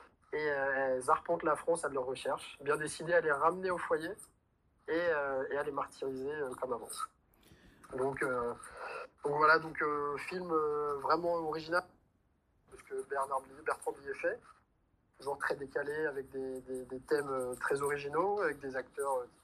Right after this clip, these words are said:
toujours des très grands acteurs. Donc voilà, donc, euh, il y a une grande partie du film qui est centrée sur, euh, sur le, la bonne chair, et dans la bonne chair, il y a l'alcool, donc ça donne des scènes, euh, mémorables, euh,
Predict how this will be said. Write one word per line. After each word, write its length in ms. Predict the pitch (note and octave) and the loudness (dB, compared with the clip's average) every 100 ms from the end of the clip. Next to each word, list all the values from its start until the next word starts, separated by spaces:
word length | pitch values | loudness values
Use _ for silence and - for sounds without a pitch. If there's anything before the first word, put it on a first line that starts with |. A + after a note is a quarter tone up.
| - | -10
toujours 160 | D3 D3 | -4 -2
des 80 | C#3+ | -2
très 140 | C#3+ | -2
grands 160 | C#3 C3+ | -2 -2
acteurs. 340 | A2+ - D#3+ - - - - - - | -4 -2 -2 -4 -8 -6 -2 -4 -2
Donc 140 | D3+ | 0
voilà, 240 | D#3+ D3+ D3 | 6 6 6
donc, 220 | C#3 C3+ | -2 -4
euh, 160 | C#3 C#3 | -2 -2
il 60 | |
y 40 | C#3+ | -4
a 40 | |
une 100 | D3 | -2
grande 220 | D#3 E3+ | 2 6
partie 200 | F#3 F3+ | 4 4
du 140 | F3 E3+ | -4 -4
film 180 | G3+ F#3 | -4 -2
qui 100 | E3 | -2
est 40 | |
centrée 420 | E3 D#3 - F3 | 2 0 2 -2
sur, 440 | E3+ - E3+ E3+ D#3 | -2 -4 2 4 4
euh, 440 | C#3+ C3+ C3 C3 | 2 0 0 -2
sur 320 | B2+ - D3 C#3+ | -6 -2 -2 0
le, 140 | C3 B2 B2 A#2+ A#2 - - _ _ - | -4 -6 -10 -10 -14 -18 -20 _ _ 0
la 120 | C3+ | 0
bonne 200 | C#3 - | 4 2
chair, 440 | - D3+ D#3 F3 D#3+ | 2 2 4 6 4
et 320 | C3+ C3 B2+ C3 | 0 -2 -4 -2
dans 80 | |
la 100 | B2+ | -2
bonne 160 | B2+ B2 | -2 -2
chair, 160 | - C3+ | 2 4
il 40 | |
y 40 | C#3+ | 4
a 40 | |
l'alcool, 400 | C3+ B2 - D3 | 2 0 0 0
donc 140 | C#3+ B2+ | 0 -8
ça 180 | - B2+ | -2 -2
donne 180 | C3+ | -2
des 120 | C3+ C3 | -4 -6
scènes, 300 | - D3+ D3 | 0 0 0
euh, 160 | C3+ C3+ | -4 -2
mémorables, 580 | D#3 E3+ E3 D#3+ E3 D3 | -2 4 6 8 6 2
euh, 360 | C#3+ C3+ B2+ | -2 0 0